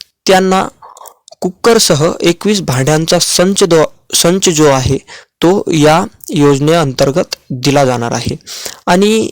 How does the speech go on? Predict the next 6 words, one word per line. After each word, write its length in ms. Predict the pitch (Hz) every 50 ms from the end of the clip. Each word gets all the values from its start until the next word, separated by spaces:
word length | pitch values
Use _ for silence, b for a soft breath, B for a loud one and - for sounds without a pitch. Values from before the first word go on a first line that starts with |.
| - -
या 240 | 170 165 185 196 202
संचाची 540 | 196 - - 175 170 170 - 180 175 - 180
किंमत 480 | - - 180 170 160 165 175 175 - - - _ _ _ _ _
कमीत 220 | - 160 170 180 175 - _ _ - - 160 143 - -
प-, 460 | 151 143 135 131 127 - - - -
जास्तीत 360 | 147 160 151 - _ - 190